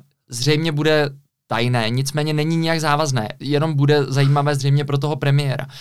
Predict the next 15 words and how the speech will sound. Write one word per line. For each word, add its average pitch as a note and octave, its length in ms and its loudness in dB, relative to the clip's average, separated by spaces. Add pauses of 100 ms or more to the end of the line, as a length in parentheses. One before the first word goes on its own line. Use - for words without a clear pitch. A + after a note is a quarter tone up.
(140)
Tam C3+ 140 -2
taky D3+ 160 -2
bude D#3+ 160 0
záležet C#3+ 420 0
na C#3 100 -2
tom, C#3+ 200 0
jestli C#3 240 0
ten C#3+ 160 0
výbor C3 280 2
bude C3+ 180 2
otevřený C3+ 480 0
pro C3 140 -4
veřejnost C3 420 -4
nebo B2 200 -4
ne. A2+ 180 -8